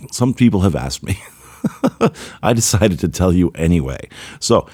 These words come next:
if you are interested in coaching, go to manifestation lab dot com. That's the website.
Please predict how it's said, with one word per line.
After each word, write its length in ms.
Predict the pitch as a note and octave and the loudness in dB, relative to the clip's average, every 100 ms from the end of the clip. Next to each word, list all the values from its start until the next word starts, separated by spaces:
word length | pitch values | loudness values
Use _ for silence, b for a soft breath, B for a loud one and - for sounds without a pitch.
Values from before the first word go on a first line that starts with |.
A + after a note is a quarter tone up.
| B - | B -4
if 420 | F2+ C3 C#3 - | 4 6 6 4
you 160 | A#2 A#2+ | 2 4
are 220 | E2+ E2+ | 2 2
interested 320 | E2+ D#2+ C#2 | 0 -2 -4
in 60 | D2+ | -2
coaching, 340 | D2 C2+ D2 | -2 -2 -4
go 180 | D2 E2 | 0 0
to 80 | E2 | 2
manifestation 720 | E2+ E2 D2+ D#2 - C2 C#2 | 2 2 -2 -4 -6 -6 -6
lab 340 | C2+ C#2+ C2+ - _ - | -4 -4 -6 -10 _ -10
dot 260 | C#2+ G1+ - | -8 -8 -4
com. 580 | C3 C3+ C3+ C3 A2 - _ _ _ - | 0 2 2 -2 -6 -16 _ _ _ -12
That's 260 | B1 - | -10 -10
the 260 | - A1+ G1+ | -10 -10 -8
website. 680 | G#1 D#2 - D2+ D2 C2+ | -6 -6 -4 -2 -2 -4